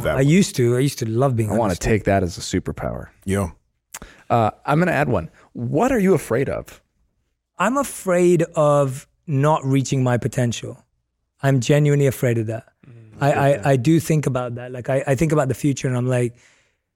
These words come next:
Speaker 2: I, I don't wanna die having thought that I didn't try my best to do everything that I was meant to do. And my, my teacher told me something once which,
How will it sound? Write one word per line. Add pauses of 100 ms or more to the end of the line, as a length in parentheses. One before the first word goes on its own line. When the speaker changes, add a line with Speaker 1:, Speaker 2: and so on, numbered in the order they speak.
(360)
Speaker 2:
I,
I
don't
wanna (300)
die
having
thought
that
I
didn't
try
my
best
to
do
everything
that
I
was
meant
to
do. (800)
And (880)
my,
my
teacher
told
me
something
once
which,